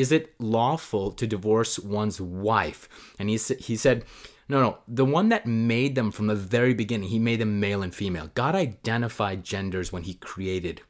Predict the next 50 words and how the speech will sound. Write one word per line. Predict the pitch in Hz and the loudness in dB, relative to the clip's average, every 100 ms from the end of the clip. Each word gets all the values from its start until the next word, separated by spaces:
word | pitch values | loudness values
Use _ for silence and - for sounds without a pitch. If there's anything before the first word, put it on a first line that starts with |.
| - | -18
them. | 87 160 - - - _ _ - - - - - - | -10 -10 -10 -16 -20 _ _ -20 -18 -18 -20 -20 -4
And | 123 | 2
he | 135 | 4
said, | 160 139 - - - | 6 4 4 -8 -2
"A | |
man | 110 113 127 165 156 120 | 2 4 4 4 2 2
shall | - 117 107 | 0 0 0
leave | 101 127 156 156 | 0 2 0 -2
the | 90 | -6
authority, | 80 - 117 123 123 120 131 - - | -6 2 4 6 4 0 -2 -10 -8
the | - | -2
household | 117 123 120 107 | 0 0 0 0
of | |
his | 90 | -2
father | - 110 110 135 | -2 0 0 0
and | |
his | 170 135 | 0 2
mother, | 110 98 101 117 - - - | 2 2 0 -4 -12 -16 -4
and | 113 | 0
he | 127 | 2
shall | - 131 | 2 2
hold | 160 165 | 2 0
fast | - 147 - | 0 -2 0
to | 127 | -2
his | 104 | 0
wife. | 117 95 | 0 -2
So | - 117 | 0 2
man | 113 127 156 175 131 | 4 2 2 2 2
shall | 131 127 | 2 0
be | 107 110 | 0 0
with | 107 | 0
his | 107 92 | 0 -2
wife." | 92 107 104 - - | -2 0 0 -2 -2
And | 123 | 2
wife | 127 156 185 | 4 4 4
is | 175 123 | 2 2
not | 123 131 139 | 2 2 2
just | - 139 - | 0 -4 -4
a | 120 104 | -2 -2
label, | 95 104 131 139 90 | -2 2 2 2 -2
it's | 90 - | -4 -2
an | 110 | -2
actual | 120 - 127 | 0 0 0
identification | 113 120 117 113 120 117 110 | 0 -2 -4 -4 -6 -4 -4
that | 104 | -4
it | 113 | -2
is | 117 - | -2 -2
indeed | 107 98 107 101 90 - | -2 -2 -2 -2 -2 -4
a | 90 | -6
woman. | 80 87 117 135 92 85 | -8 -2 0 2 0 -4